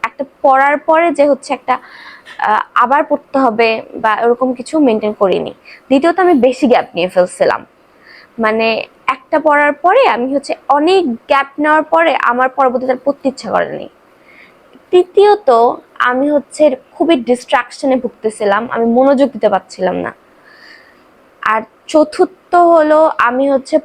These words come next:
পড়াগুলো নিজের মাঝে, উম, মানে, অ্যাডপ্ট করতে আমার একটু ডিফিকাল্টি ফেস করতে হচ্ছিল।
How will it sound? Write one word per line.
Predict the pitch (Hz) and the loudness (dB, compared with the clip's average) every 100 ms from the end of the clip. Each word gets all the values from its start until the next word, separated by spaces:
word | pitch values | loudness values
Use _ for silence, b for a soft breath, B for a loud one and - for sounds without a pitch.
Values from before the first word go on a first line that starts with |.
| - | 2
পড়াগুলো | 254 254 262 254 277 277 | 2 4 2 2 4 2
নিজের | 247 247 233 254 | 2 2 4 2
মাঝে, | 254 226 220 220 - - 294 311 b b b _ - | 2 0 0 -2 -8 0 0 0 b b b _ -10
উম, | 220 220 214 - | -4 -4 -4 -4
মানে, | 220 214 208 - | -2 -2 -2 -6
অ্যাডপ্ট | - 247 277 - | -4 -2 -2 -2
করতে | 302 - 302 | -4 -2 -2
আমার | 247 233 - _ _ | -2 -4 -6 _ _
একটু | - - _ 381 381 302 _ 208 | -8 -8 _ 0 2 -2 _ -6
ডিফিকাল্টি | 247 262 269 254 | -4 0 0 0
ফেস | 254 220 214 | -2 -6 -4
করতে | - - 196 | -8 -8 -8
হচ্ছিল। | 180 - 190 185 | -10 -8 -6 -6